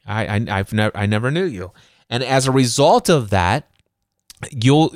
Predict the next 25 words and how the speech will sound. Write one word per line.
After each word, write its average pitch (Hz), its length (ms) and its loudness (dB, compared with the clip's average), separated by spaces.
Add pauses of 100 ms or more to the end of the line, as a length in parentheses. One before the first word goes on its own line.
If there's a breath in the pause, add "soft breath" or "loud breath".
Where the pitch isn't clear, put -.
(100)
be 147 120 -2
sent - 380 -2
back 113 360 0
into 120 640 0 (500 loud breath)
another 117 540 2
ex-, 127 240 -4
experience, 113 960 -2
and 123 180 0
you'll 143 120 4
have 131 260 0
m-, 117 260 -2 (120)
as 110 180 -2
many 135 480 2
opportunities 135 880 -2
as 117 280 -2
it 120 140 -2
will 143 140 0
take. 113 400 0 (560 soft breath)
God 107 260 2
is 147 140 2
patient. 117 480 0
He's 110 200 -6
not 117 220 -2
willing 123 360 4
that 139 200 0